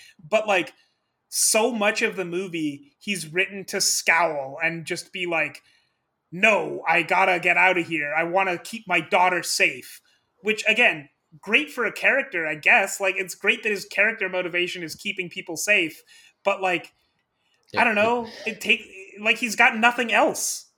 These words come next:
Speaker 1: He's just scowling and being angry sometimes.
Speaker 2: Yeah,
Speaker 1: And then
Speaker 2: he
Speaker 1: other times gets, like, a funny joke once or twice. But, like,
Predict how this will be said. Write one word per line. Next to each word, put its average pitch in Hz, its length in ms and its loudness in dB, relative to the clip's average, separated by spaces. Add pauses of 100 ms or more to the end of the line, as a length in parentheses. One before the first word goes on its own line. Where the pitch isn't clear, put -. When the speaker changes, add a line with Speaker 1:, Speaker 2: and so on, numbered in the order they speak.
(140)
Speaker 1:
He's 185 180 -8
just - 300 -6 (120)
scowling 233 680 2
and 214 120 -4
being 220 280 -2
angry 202 400 0
sometimes. 147 800 -8 (320)
Speaker 2:
Yeah, 98 300 -2
Speaker 1:
And - 180 4
then 104 200 4
Speaker 2:
he - 60 -4
Speaker 1:
other 240 220 2
times 175 480 -4
gets, 202 320 -6
like, 202 180 -4
a 202 200 -2
funny 214 300 -6
joke 208 320 -4
once 170 220 -8
or 165 60 -6
twice. 147 400 -8
But, 190 180 -4
like, 175 280 -2